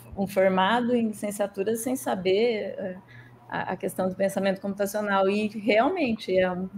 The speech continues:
é um desafio muito grande. E agora tem que ser ainda mais, é, o-, olhado com, com mais atenção, porque, sim, precisaremos incluir isso, né? Então, a, acho que é o ponto principal do seu trabalho aí.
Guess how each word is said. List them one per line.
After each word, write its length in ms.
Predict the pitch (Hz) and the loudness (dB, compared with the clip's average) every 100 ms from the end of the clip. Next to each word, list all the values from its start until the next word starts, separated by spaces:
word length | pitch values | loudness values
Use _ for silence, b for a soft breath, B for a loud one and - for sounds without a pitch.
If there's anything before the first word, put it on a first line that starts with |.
| 208 - | -12 -12
é 120 | - 190 | -10 -10
um 220 | 190 202 | -8 -4
desafio 440 | 220 214 - 240 | 0 0 0 0
muito 260 | 233 226 285 | 2 2 2
grande. 460 | 466 427 262 180 | 2 4 2 2
E 120 | 185 185 | 4 4
agora 520 | 185 190 190 226 359 - | 8 10 10 8 4 2
tem 140 | 277 | 2
que 80 | 269 | 2
ser 280 | - 247 262 | 4 6 6
ainda 280 | 254 226 214 | 4 4 4
mais, 560 | 208 233 294 359 - B B B - - | 2 0 -2 -4 -12 B B B -14 4
é, 420 | 202 202 202 196 | 8 10 8 6
o-, 220 | 208 208 | 4 4
olhado 520 | 220 202 202 233 233 226 | 6 6 8 6 4 -2
com, 420 | 220 196 180 175 190 - - | -4 -4 -4 -8 -14 -18 -10
com 100 | 214 | -2
mais 220 | 190 202 | 0 2
atenção, 440 | 233 233 285 - 254 269 | 0 0 0 0 -2 0
porque, 420 | 320 285 220 220 | 0 0 0 0
sim, 440 | 233 - 311 392 - | -2 0 0 0 -4
precisaremos 760 | 233 - 196 202 180 170 175 | -6 -2 2 2 2 -2 -2
incluir 500 | 214 233 339 392 381 | -2 0 2 4 4
isso, 260 | 254 - 175 | 0 -4 -6
né? 180 | 185 - B B - - | -6 -8 B B -20 -10
Então, 580 | 254 175 170 170 196 214 | -8 -6 -2 -2 -2 0
a, 440 | 220 208 - 190 196 | 0 0 -2 -4 -6
acho 140 | - | -6
que 80 | 202 | -4
é 80 | 196 | -2
o 140 | 190 - | -4 -8
ponto 280 | - 190 196 | 0 0 0
principal 460 | - 226 - 208 202 | 0 0 2 0 -2
do 60 | |
seu 160 | 202 214 | -2 -4
trabalho 480 | 220 240 240 175 185 | -2 -4 -4 -4 -2
aí. 180 | 180 | -4